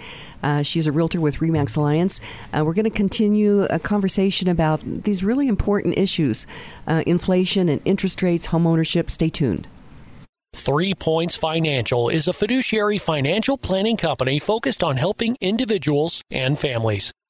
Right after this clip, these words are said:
Speaker 2: Mary Alpers and Steve Cruz at Three Points Financial specialize in investment strategies, tax planning and preparation, and retirement planning with no product sales or commissions.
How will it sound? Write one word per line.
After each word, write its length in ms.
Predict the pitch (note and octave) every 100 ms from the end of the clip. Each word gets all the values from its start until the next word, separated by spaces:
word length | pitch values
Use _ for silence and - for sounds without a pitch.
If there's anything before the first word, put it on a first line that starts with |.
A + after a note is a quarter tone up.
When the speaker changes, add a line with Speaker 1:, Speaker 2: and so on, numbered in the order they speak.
| _
Speaker 2:
Mary 400 | C#3 E3 A3+ B3+ E3+
Alpers 440 | E3 E3+ F#3 F#3
and 220 | C3 C#3
Steve 400 | - - F#3 A#3
Cruz 520 | - A3+ C#3 A#2 - -
at 180 | D#3+ -
Three 240 | G3 A#3+
Points 320 | - F3 F#3
Financial 580 | - F#3+ F3+ C#3 A#2 C#3
specialize 800 | - B3+ A#3+ F3 C3 A#2 D3+ - -
in 120 | G3
investment 520 | A3 F#3 D3+ - G3 -
strategies, 720 | - E3 C3 A#2 A#2+ G2+ - _ -
tax 320 | F#3 G#3+ -
planning 400 | - F3+ F3+ A3
and 100 | A3
preparation, 680 | - G#3 A#3+ A#3+ F3+ - D#3 C#3 _
and 220 | D#3+ G#3
retirement 640 | A#3 - - C#4+ A#3+ D3 -
planning 400 | C#3+ C3 D3+ D#3
with 200 | D#3+ E3
no 280 | F#3 A#3
product 420 | B3+ F#3+ F#3+ G#3+ -
sales 480 | E3+ C#3+ D3+ D#3 -
or 180 | C#3 C3
commissions. 640 | - E3+ B2+ - G#2+ -